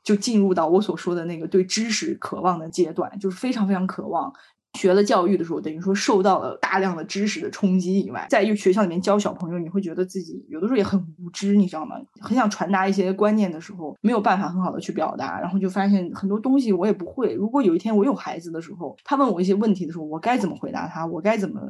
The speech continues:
跟他去解释这样的原理？当时就想说，我想要去学科学相关的科目。后来对生物产生兴趣的时候，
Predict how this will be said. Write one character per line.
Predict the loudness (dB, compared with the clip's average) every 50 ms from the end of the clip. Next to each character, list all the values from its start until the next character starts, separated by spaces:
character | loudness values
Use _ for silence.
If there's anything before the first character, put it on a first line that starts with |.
| -12 -14 _ _ _ _
跟 | -6 -2
他 | -2 0
去 | 0 0 0
解 | 0 0 -2 -2
释 | 0 -2 0
这 | 0 0
样 | 0 -2
的 | -4
原 | -8 -10 -10 -6 0 2 2 4
理？ | 2 0 -4 -10 _
当 | 2 2 2
时 | 2 2
就 | 0 0 0
想 | 0 -2 -4 -6 -6
说， | -6 -6 -6 -4 -6 -8 -10 -4 _
我 | 0
想 | 2 2 2
要 | 2
去 | -2 -4
学 | -6 -4 -2 -2 -2 -2 -4 -6 -8 -12 -14 _ _
科 | -2 2 2 2
学 | 2 2 -2 -2
相 | -2 -2 -2
关 | 0 0 -2 -2
的 | -2 -6 -8 -10
科 | -6 -2 -2 0
目。 | 0 -2 -4 -6 -10 -12 -16 _ _ _ _ _ 0
后 | 2 4
来 | 4 4 2
对 | 4 2 2 2 2
生 | 2 4 6 6 6
物 | 4
产 | 2 -2 -4
生 | -4 -4 -2
兴 | 0 0 -2
趣 | 0 -2
的 | -4 -6
时 | -6
候， | -8 -10